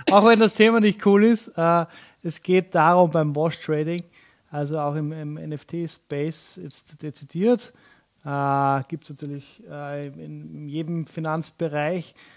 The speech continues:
und da, daraus kommt der Begriff auch. Äh, ist, da geht's darum, dass man künstlich eben das, äh,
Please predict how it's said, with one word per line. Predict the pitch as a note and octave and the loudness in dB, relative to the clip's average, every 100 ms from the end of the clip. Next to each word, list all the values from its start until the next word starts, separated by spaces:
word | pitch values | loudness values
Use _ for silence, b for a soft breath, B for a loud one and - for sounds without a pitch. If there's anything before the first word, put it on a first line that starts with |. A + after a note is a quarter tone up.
| B | B
und | D#3+ D3 | -12 -4
da, | D3+ D3 D3 D3+ | -2 0 0 -2
daraus | D#3+ D3+ C#3+ C#3 C#3 C3+ - | -6 -6 -6 -6 -10 -12 -18
kommt | - E3 D#3+ | -12 -12 -10
der | D#3+ | -10
Begriff | D3 - D3 - | -12 -10 -12 -8
auch. | C#3+ C#3+ E3+ - B B B B | -6 -4 -6 -10 B B B B
Äh, | D3+ D3 D3+ | 0 2 2
ist, | - - | -4 -12
da | E3 | -8
geht's | D#3+ D#3+ - | -6 -8 -2
darum, | D3 D#3 E3+ | -2 0 -2
dass | D#3 C#3+ | -4 -4
man | D#3+ | -6
künstlich | - F3 - E3 D3+ | -4 -8 -6 -10 -8
eben | D#3+ D3 | -8 -8
das, | C#3+ - - | -10 -14 -20
äh, | - | -12